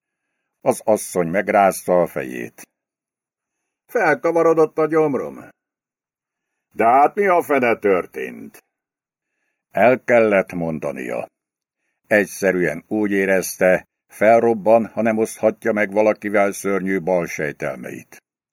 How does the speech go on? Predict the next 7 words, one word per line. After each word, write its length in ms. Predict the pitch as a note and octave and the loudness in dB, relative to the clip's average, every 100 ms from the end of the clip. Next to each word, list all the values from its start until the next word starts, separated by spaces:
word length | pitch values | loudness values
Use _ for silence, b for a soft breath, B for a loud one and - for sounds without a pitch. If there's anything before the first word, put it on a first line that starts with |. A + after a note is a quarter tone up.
| _ _ _ _ _ | _ _ _ _ _
Tekintete 640 | - G2 - F2+ F2 E2+ E2 | -2 -2 0 -2 -2 -2 -4
az 180 | D#2+ - A2+ G#2+ | -6 0 2 2
iPadra 480 | - G#2 G2 G#2 | 2 -2 0 -2
tévedt, 520 | - G2+ F#2 G2 F2+ - | -2 -2 0 -2 -4 -10
és 300 | C#2+ C#2+ - | -14 -14 -6
érte 400 | G#2 G#2 - F#2+ | 0 0 0 -4
nyúlt. 540 | D#2 C2 B1+ A#1 - | -4 -10 -14 -14 -20